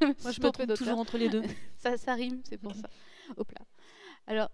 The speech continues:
Speaker 2: c'est un tableau qu'on a choisi évidemment pour son, son lien avec l'eau, et puis aussi, bah, parce que, euh, dans, dans la bande dessinée, dans Ama,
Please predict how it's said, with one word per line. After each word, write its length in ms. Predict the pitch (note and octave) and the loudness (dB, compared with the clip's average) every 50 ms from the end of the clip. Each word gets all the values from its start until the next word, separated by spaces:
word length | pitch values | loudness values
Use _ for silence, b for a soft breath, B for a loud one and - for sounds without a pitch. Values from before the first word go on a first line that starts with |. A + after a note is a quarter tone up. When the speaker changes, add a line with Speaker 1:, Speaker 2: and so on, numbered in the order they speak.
| - - b b b b b - | -6 -8 b b b b b -8
Speaker 2:
c'est 120 | - A#3+ | -4 -4
un 60 | A#3 | 0
tableau 280 | A3+ B3+ A#3+ A#3+ C#4+ D4 | 2 2 2 2 0 0
qu'on 180 | - C4+ A#3+ | 0 -4 -4
a 120 | A#3 A3+ A3 | -2 -2 -2
choisi 400 | - - A#3+ A#3+ A3 A#3 B3 B3+ | -2 -2 -4 -4 -4 -4 -4 -6
évidemment 460 | A#3 A3 G#3+ G#3 G#3+ G#3+ G#3+ A3+ A3+ | -6 -6 -4 -4 -4 -4 -4 -6 -8
pour 200 | - - G#3 - | -10 -12 -14 -14
son, 680 | - - - G3 F#3+ F#3 F#3 F#3 F#3 F3+ F3+ F3+ F#3 F3+ | -14 -12 -10 -10 -8 -8 -8 -8 -8 -10 -10 -12 -12 -12
son 280 | - - - G#3 G3+ | -12 -10 -8 -6 -4
lien 260 | G#3 G#3+ A3+ A#3 A#3 | -4 -4 -2 -2 -2
avec 280 | A3 G3+ G3 G3 - - | 0 0 -2 -2 -2 2
l'eau, 180 | B3+ D4+ F4+ E4 | 4 6 6 6
et 80 | B3 | 4
puis 180 | - - - A#3 | 2 -2 -4 -4
aussi, 240 | A3+ - - - D#4 | -4 -2 -2 -2 0
bah, 120 | - A3 | 2 0
parce 260 | G3+ - A3 G#3 - - | 0 0 -4 -6 -6 -8
que, 140 | - - | -4 -2
euh, 400 | C#4 C#4 C4+ A#3+ G#3+ G3 F#3+ F#3+ | 2 2 4 4 4 2 2 0
dans, 640 | F#3+ F#3 G3+ G3+ G3+ G3+ G3 G3 F#3+ F#3+ F#3 F#3 F#3+ F3+ F3+ F3+ | 0 0 0 0 0 -2 -6 -6 -6 -6 -8 -10 -10 -12 -12 -8
dans 180 | - G3+ G3+ G3+ | -4 -2 0 0
la 160 | G3 F#3+ F3+ | 0 0 -2
bande 220 | F3+ G3+ G3+ G3+ | -2 -4 -4 -4
dessinée, 340 | F#3+ - - - - B3+ D4 | -4 -4 -6 -6 -4 -4 -4
dans 200 | C4+ A3+ G#3 F#3+ | -4 -4 -4 -2
Ama, 320 | F3+ F#3 G3 G#3+ B3+ D#4 | -2 -4 -4 -2 -4 -4